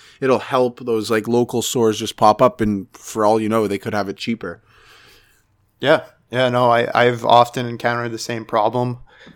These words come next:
Speaker 2: where, you know, I, it is pretty quick on Amazon. It's, like, one day, but sometimes I just need something quick right now.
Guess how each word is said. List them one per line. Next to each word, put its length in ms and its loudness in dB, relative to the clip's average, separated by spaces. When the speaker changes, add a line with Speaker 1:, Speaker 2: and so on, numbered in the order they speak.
Speaker 2:
where, 720 0
you 100 0
know, 160 4
I, 120 4
it 180 2
is 120 8
pretty 200 6
quick 240 0
on 80 0
Amazon. 360 -2
It's, 80 -4
like, 140 -2
one 180 0
day, 200 2
but 160 -6
sometimes 400 -4
I 40 -2
just 220 -10
need 180 -8
something 280 -10
quick 280 -2
right 220 -4
now. 300 0